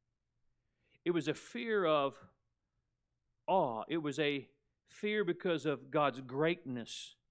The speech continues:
It was reverential respect for the power and might of God. Christian, how's your respect, your reverential respect for the power and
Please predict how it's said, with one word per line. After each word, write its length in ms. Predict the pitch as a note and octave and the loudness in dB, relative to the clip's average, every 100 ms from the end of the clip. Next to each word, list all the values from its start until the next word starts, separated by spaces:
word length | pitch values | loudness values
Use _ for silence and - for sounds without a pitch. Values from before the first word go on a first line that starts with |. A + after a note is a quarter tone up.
| _ _ _ _ | _ _ _ _
It 100 | F#3 | 4
was 200 | F#3+ D#3 | 4 2
reverential 840 | C#3+ F#3+ G3+ F#3+ G3+ G3 F#3 E3 D#3 | 2 2 4 4 4 2 0 2 0
respect 720 | D3 C#3 - - F3+ - - | -4 -6 -4 0 0 -2 -12
for 80 | D3+ | -6
the 100 | C3 | -4
power 560 | - F3 F3 F#3 F#3+ | -2 0 0 0 -2
and 240 | - D3 C3 | -4 -6 -8
might 520 | C#3 D3+ D#3+ D#3+ - _ _ | -4 -2 -2 -4 -12 _ _
of 320 | C#3 B2+ B2 | -8 -8 -8
God. 460 | A#2+ A#2 A2 G2+ C#3+ _ _ _ _ _ _ _ _ _ _ _ _ _ _ _ _ _ _ _ _ _ _ _ _ _ _ _ _ _ _ _ _ _ _ _ _ | -6 -6 -8 -16 -20 _ _ _ _ _ _ _ _ _ _ _ _ _ _ _ _ _ _ _ _ _ _ _ _ _ _ _ _ _ _ _ _ _ _ _ _
Christian, 260 | - F3 F3+ | -10 -8 -6
how's 260 | D#3+ F3 D3 | -4 -4 -4
your 240 | D#3 C3 - | -4 -6 -8
respect, 640 | C3 - - B2+ F#2 - - - _ _ _ _ _ _ - | -12 -10 -6 -4 -4 -10 -20 -20 _ _ _ _ _ _ -12
your 100 | A#2+ | -4
reverential 540 | C#3 C3 C#3 C3+ C3 | -4 -2 -6 -8 -10
respect 680 | A2+ A2+ - B2 F#2+ - - _ _ _ _ _ _ _ _ _ _ _ _ _ _ _ _ _ - | -10 -12 -10 -8 -8 -12 -20 _ _ _ _ _ _ _ _ _ _ _ _ _ _ _ _ _ -14
for 60 | |
the 80 | A#2 | -14
power 500 | - C3 C3 B2 A#2+ | -6 0 0 0 -2
and 220 | A2 G#2+ | -4 -8